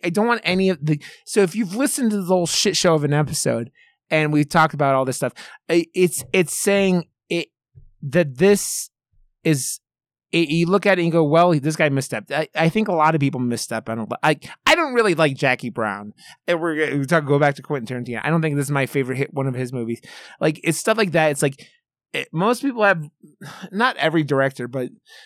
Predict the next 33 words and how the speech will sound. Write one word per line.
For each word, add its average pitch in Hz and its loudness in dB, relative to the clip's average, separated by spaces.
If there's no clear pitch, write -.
like, - 0
I 214 4
don't 247 6
think 170 0
I've 160 2
ever 143 0
hated 143 2
anything 139 0
that 123 -4
Guillermo 135 0
del 127 -2
Toro's 127 -2
done. 110 -10
But, 131 -6
like, 135 -4
he's, 143 -4
I 254 2
started, 381 0
I 214 2
s-, - -4
was 220 0
thinking 226 0
about 175 4
him 156 2
the 139 0
other 127 -2
day 131 0
and 127 -2
I'm 123 -6
going, 127 -4
"Man, 160 -2
I 196 2
don't, 440 -2